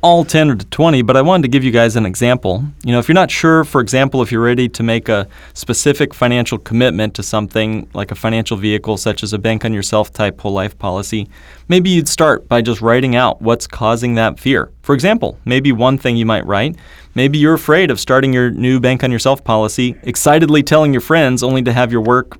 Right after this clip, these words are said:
friends or your family, uh, mock you, point out some of your flaws in your thinking, right? That might be a fear. Or maybe you fear starting a bank on yourself type policy, and then the very next day the stock market goes on a bull market tear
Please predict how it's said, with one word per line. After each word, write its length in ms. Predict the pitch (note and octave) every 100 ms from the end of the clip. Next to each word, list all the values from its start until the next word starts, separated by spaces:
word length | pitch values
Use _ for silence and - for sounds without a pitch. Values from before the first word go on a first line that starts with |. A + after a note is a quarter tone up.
| -
friends 520 | B2+ B2 B2+ B2+ A#2
or 60 |
your 120 | G#2 F#2+
family, 480 | - B2 B2+ B2 - -
uh, 180 | A#2 A2
mock 380 | G#2 B2+ B2+ C3+
you, 240 | C3 B2 - - -
point 260 | - D3+ C#3+
out 240 | C#3 -
some 160 | - C3+
of 60 |
your 80 | B2
flaws 380 | A#2 B2+ B2+ B2+
in 80 | A#2+
your 100 | A2
thinking, 460 | - B2+ A2+ F#2+ A2 - - -
right? 240 | G#2+ A#2+
That 120 | A#2
might 220 | A#2+ A#2
be 100 | A#2+ A2
a 40 |
fear. 380 | - G#2+ G2+ C#3+ - - - - - -
Or 100 | C#3+
maybe 300 | D#3+ G#3+ D3
you 280 | E3+ C3+
fear 300 | B2 C#3+ D3
starting 320 | C#3+ C#3 C#3 C#3
a 60 |
bank 240 | B2 C3 C3+
on 80 |
yourself 320 | B2 - B2 -
type 240 | A#2 A2+
policy, 580 | A2+ G#2+ A2 - D3 D#3
and 120 | A2+ C3
then 120 | C3+
the 60 | A2+
very 280 | A2+ D3+ E3+
next 260 | E3 -
day 220 | D3+ E3 C3+
the 100 | A#2
stock 300 | - C#3 C#3
market 280 | B2 A#2+
goes 220 | G#2 B2 B2
on 100 | A#2
a 60 |
bull 260 | G2+ B2 D3
market 440 | C3+ C3+ B2 G2+
tear 400 | - D3+ B2 A#2